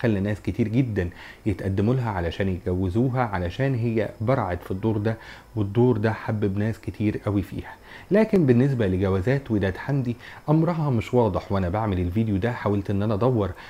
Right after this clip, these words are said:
على جوازات وداد حمدي، خصوصًا إن الراحل صلاح قابيل كان من الناس اللي بيقولوا عليه إن هو اتجوز في وقت من الأوقات وداد حمدي وخلف منها ابنها عمرو، عمرو الوحيد لوداد حمدي. ولكن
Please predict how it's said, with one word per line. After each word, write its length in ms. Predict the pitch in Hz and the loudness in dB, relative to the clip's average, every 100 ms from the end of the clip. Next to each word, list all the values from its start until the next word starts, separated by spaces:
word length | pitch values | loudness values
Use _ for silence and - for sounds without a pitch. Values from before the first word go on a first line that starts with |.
| - - | -8 0
على 180 | 92 | 0
جوازات 500 | 92 95 92 117 120 | 2 0 2 0 0
وداد 240 | 110 95 92 | 0 0 -2
حمدي، 380 | - 113 98 117 | 0 0 0 -2
خصوصًا 640 | - 139 190 160 - 104 92 - - 127 | -2 0 2 0 0 -2 -2 -14 -4 4
إن 200 | 117 113 - | 4 4 0
الراحل 500 | 104 113 120 - 95 | 2 4 2 0 -2
صلاح 280 | - 95 - | 0 -2 0
قابيل 360 | - 98 117 | 0 2 2
كان 280 | 113 117 110 | 0 0 2
من 100 | 101 | 2
الناس 460 | 101 107 147 143 120 | 2 2 0 -2 0
اللي 120 | 101 | 2
بيقولوا 520 | 95 101 113 120 101 - - - - | 2 0 2 2 0 -4 -18 -20 -2
عليه 380 | 87 101 123 107 | 2 2 0 0
إن 100 | 101 | 0
هو 280 | 95 113 | 0 0
اتجوز 500 | 104 95 95 113 107 | 0 -2 2 2 4
في 180 | 92 - | -2 -2
وقت 220 | 110 104 | -2 -2
من 120 | 101 95 | -4 -2
الأوقات 560 | 90 95 104 151 - | -2 -4 0 -2 0
وداد 220 | 104 87 | 0 0
حمدي 420 | - 131 135 117 117 - - - | -2 -2 -2 -2 -6 -12 -20 -8
وخلف 540 | 110 156 165 127 - - - - | -2 2 4 2 0 -20 -20 -6
منها 440 | 120 123 82 92 110 | 0 2 2 -2 0
ابنها 380 | 113 107 113 90 | 2 4 2 0
عمرو، 380 | 76 95 120 - - - | 0 2 2 0 -10 -6
عمرو 300 | 98 104 98 | 0 2 2
الوحيد 440 | 92 82 - 127 117 - - - | 0 -2 -2 -2 -2 -12 -20 0
لوداد 600 | 101 95 - 101 101 95 | 2 2 0 0 2 0
حمدي. 360 | - 92 87 95 | -2 -4 -2 0
ولكن 440 | 101 156 156 135 | 2 0 0 -4